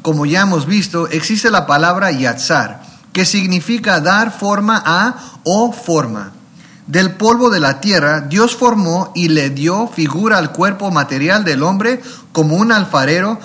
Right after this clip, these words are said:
lo hace con el barro. Segundo, en Génesis capítulo uno, ver-, versículo veintiséis, se encuentra la palabra asá,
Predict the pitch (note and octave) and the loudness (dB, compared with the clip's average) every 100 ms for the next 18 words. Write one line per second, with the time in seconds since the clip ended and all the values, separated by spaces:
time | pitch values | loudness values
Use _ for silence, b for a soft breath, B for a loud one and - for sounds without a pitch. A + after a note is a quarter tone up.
0 | B C#3+ D3 F3 F#3+ - A#3 - C#3 B2 | B -2 2 2 2 0 -2 -2 -2 -2
1 | A#2+ D3 A2 F#2 F2+ - - - - - | 0 0 0 -6 -12 -20 -20 -20 -20 -20
2 | - - A3 A3+ G3+ G3+ G#3 A3 B B | -16 -4 0 2 2 2 2 -2 B B
3 | D3+ C#3+ F3+ G#3 F#3+ D3+ D3+ F3+ F3 D#3+ | -4 0 2 2 0 0 0 0 -2 0
4 | F#3 G3+ E3+ D3 C#3+ - C#3+ C#3 C#3 G3+ | 2 0 0 -2 -4 -12 -8 -6 -4 -2
5 | F#3+ D#3 C#3+ C#3+ C3 B2 - G#3+ E3+ E3 | 0 0 -2 -2 -4 -2 -2 0 -2 -4
6 | B B B - - E3+ D#3+ D#3 G3 A3+ | B B B -6 -2 0 -2 -2 0 2
7 | G3+ F#3 F#3 D#3 C3+ C3+ D#3 F3 G3 G3 | 0 0 0 0 0 2 2 2 2 0
8 | - B2 A#2+ - D3+ A2 G#2+ | -2 -4 -2 -2 0 -2 -8